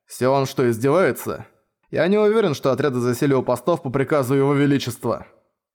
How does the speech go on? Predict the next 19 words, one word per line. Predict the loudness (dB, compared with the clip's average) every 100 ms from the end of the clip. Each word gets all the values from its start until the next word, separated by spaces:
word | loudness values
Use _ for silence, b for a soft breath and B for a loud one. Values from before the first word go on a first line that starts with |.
| _
А | -2 -2
почему | -4 -2 0 2
же | 2
еще? | 0 0 -2 -4 -4 -16 _ _ _ _
Кто | -2 0 0
знает. | 0 -2 -4 -14 _ B B B B -4
Я | 0 2
и |
предположить | 0 -2 0 0 0 0
не |
могу, | 0 2 0
кто | 0 -2
сейчас | -2 -2 -4 -2
руководит | -2 0 2 0 0
миссией | 0 0 -2 -4
по | 0
поимке | 0 0 0
беглых | 0 2 2 2
изменников. | 2 2 0 -2 -6 -12 -18